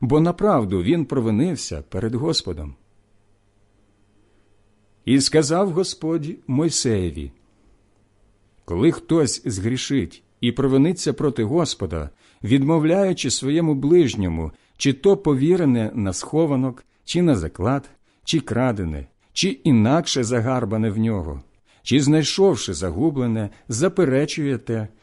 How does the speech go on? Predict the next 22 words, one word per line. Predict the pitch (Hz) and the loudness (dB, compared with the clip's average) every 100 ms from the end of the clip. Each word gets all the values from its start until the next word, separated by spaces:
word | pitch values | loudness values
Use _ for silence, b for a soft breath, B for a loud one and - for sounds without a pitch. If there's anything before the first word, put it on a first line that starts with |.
| b b | b b
чи | - 117 | -2 0
клянеться | 139 147 170 185 - 185 180 | 4 4 4 0 0 0 0
неправдиво | - 131 170 180 202 135 107 156 143 101 80 - | 0 0 0 0 0 0 0 0 0 -2 -4 -8
про | - 123 | -6 -4
що-небудь, | - - 123 113 151 95 82 - - | -4 -2 2 2 0 -2 -8 -14 -14
що | - 107 | -8 -4
люди | 101 127 117 | -2 0 0
звичайно | 98 120 - 151 151 127 107 | 0 -2 -2 0 2 0 -2
творять | - 117 139 110 - _ | -4 -2 0 -2 -6 _
і | 131 | -2
грішать". | 90 80 - 160 165 - _ _ _ _ _ _ _ _ _ - | -2 -4 -6 -6 -8 -12 _ _ _ _ _ _ _ _ _ -8
Одне | 87 151 | -2 -2
слово, | 190 147 135 82 73 - _ _ _ _ - | -2 -2 0 -2 -8 -16 _ _ _ _ 0
коли | 127 143 180 | 2 6 4
грішить | 120 139 135 190 180 - - | 4 0 -2 0 0 -2 -8
і | - 170 | -2 -2
провиняється, | 165 151 117 113 123 196 127 - - 78 71 _ _ _ _ _ | 0 0 2 4 4 2 0 -2 -6 -8 -10 _ _ _ _ _
мусить | 95 95 185 220 220 208 - | 0 2 2 2 -2 -4 -4
повернути | - 190 185 180 170 131 - | 0 2 2 2 2 2 0
крадене | - 123 165 170 175 170 | -4 -4 -2 -2 -2 -2
чи | 160 - 180 | -4 -4 -2
загарбане, | 156 160 123 113 92 85 78 73 | 0 -2 0 -2 -2 -4 -6 -8